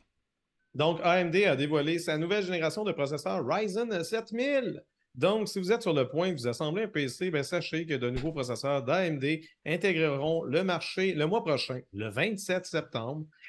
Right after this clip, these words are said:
et ce, à l'échelle internationale. Il vous sera possible de vous procurer un, un des quatre nouveaux processeurs, le Ryzen cinq sept mille six cents X. Lui, il y a six cœurs, douze threads. Sinon, on a le Ryzen sept, sept mille sept cents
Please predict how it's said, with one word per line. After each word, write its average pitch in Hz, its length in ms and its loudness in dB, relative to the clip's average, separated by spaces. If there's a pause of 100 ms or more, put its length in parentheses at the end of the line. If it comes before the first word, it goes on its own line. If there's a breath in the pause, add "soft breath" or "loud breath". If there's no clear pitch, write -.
(100)
et 110 100 0
ce, - 160 -2
à 202 80 4
l'échelle 151 340 0
internationale. 170 800 0 (300)
Il 117 60 -2
vous 113 60 0
sera 175 140 0
possible 180 380 0
de 147 60 4
vous 123 120 -2
procurer 170 600 2
un, 170 260 2
un 247 160 2
des 202 160 0
quatre 220 300 -2
nouveaux 233 320 0
processeurs, 147 760 -2
le 110 240 -2
Ryzen 180 640 0
cinq 165 560 -6 (300)
sept 208 280 -4
mille 214 200 0
six 165 160 -8
cents 175 260 -6
X. - 460 -4 (380)
Lui, 131 140 -2
il 151 80 0
y 131 40 4
a 110 60 4
six - 280 -4
cœurs, 160 640 -2
douze 143 400 -4 (220)
threads. 135 640 -2 (400)
Sinon, 151 300 -2
on 151 80 4
a 131 60 4
le 123 100 6
Ryzen 170 600 2
sept, - 420 -2
sept 202 300 -4
mille 208 260 4
sept - 260 -4
cents 208 280 -4